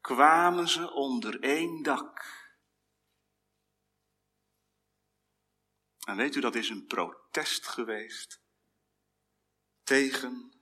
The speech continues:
het leven zonder God. Weet u dat kerkgang protesteren is? Iedere keer als je je auto pakt, je fiets pakt of je wandelt naar de kerk toe,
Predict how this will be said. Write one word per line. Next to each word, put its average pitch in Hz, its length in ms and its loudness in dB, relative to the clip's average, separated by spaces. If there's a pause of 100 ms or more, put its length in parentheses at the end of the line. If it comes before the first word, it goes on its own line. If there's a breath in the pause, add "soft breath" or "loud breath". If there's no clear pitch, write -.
(320)
het - 160 -12
leven 113 460 2
zonder 104 340 -8
God. - 280 -10
Weet 139 200 -2
u 139 60 -4
dat 110 180 -8
kerkgang 127 680 0
protesteren 110 960 -4
is? - 260 -12 (960)
Iedere 147 300 4
keer 139 240 4
als 107 120 2
je 113 60 0
je 110 60 4
auto 127 300 4
pakt, 117 220 2
je - 60 -8
fiets - 320 -4
pakt - 400 -4
of - 120 -12
je 107 100 -6
wandelt 120 260 0
naar 107 80 -4
de - 80 -8
kerk 104 260 -4
toe, 76 220 -12